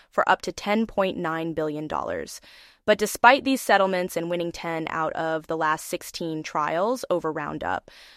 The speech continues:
some jury verdicts against Bayer have exceeded four billion dollars since October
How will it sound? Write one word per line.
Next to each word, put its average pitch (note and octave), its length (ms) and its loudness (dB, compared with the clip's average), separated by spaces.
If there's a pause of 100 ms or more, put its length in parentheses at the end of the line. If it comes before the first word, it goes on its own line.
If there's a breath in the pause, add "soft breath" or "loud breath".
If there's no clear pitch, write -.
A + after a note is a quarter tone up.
(100)
some C#4 340 8
jury G#3+ 360 4
verdicts E3 420 -2
against E3 340 -4
Bayer D#3 440 -2
have E3+ 280 0
exceeded F3 440 -4
four G3 480 4
billion E3+ 380 0
dollars D3+ 340 -4
since E3 200 -8
October D3+ 540 -4